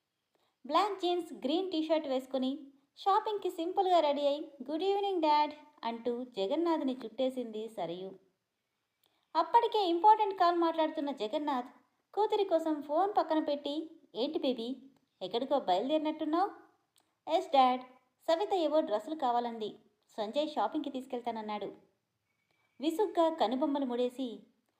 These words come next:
"అయినా సంజయ్ ఇంత త్వరగా వస్తాడా?" "సంజయ్కి ఫ్యామిలీ అంటే ఎంత ఇష్టమో నీకు తెలీదా డాడీ?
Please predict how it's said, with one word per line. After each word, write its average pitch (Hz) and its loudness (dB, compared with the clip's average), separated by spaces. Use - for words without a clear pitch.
"అయినా 233 0
సంజయ్ 320 -2
ఇంత 220 -4
త్వరగా 285 -2
వస్తాడా?" 254 -2
"సంజయ్కి 403 2
ఫ్యామిలీ 359 2
అంటే 320 0
ఎంత 254 -4
ఇష్టమో 320 -2
నీకు 262 -2
తెలీదా 285 -2
డాడీ? 302 0